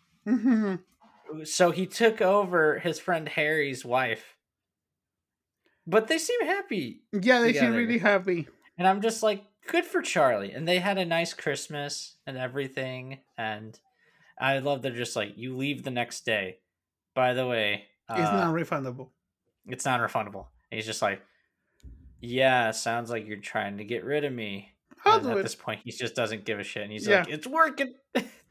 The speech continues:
Speaker 2: And that's the last we see of Charlie Swan,
Speaker 1: Mm-hmm.
Speaker 2: unfortunately, for the rest of this series. Um, then after that, oh yeah,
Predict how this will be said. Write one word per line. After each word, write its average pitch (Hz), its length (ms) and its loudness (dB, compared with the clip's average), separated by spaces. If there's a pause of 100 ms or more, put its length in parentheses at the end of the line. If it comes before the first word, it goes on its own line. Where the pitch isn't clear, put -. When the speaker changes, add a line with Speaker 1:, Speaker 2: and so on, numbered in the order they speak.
(420)
Speaker 2:
And 160 100 -2
that's 160 200 4
the 165 60 2
last 147 260 4
we 151 80 -4
see 127 180 -4
of 120 60 0
Charlie - 260 -6
Swan, - 300 -14
Speaker 1:
Mm-hmm. - 340 -6
Speaker 2:
unfortunately, 220 680 4
for - 80 -8
the 110 60 -2
rest 113 240 0
of 110 60 -8
this 107 180 -8
series. 104 320 -14 (520)
Um, 120 420 -6 (1080)
then 117 300 -6
after 104 380 -6
that, 120 260 0
oh 135 60 -2
yeah, 127 240 0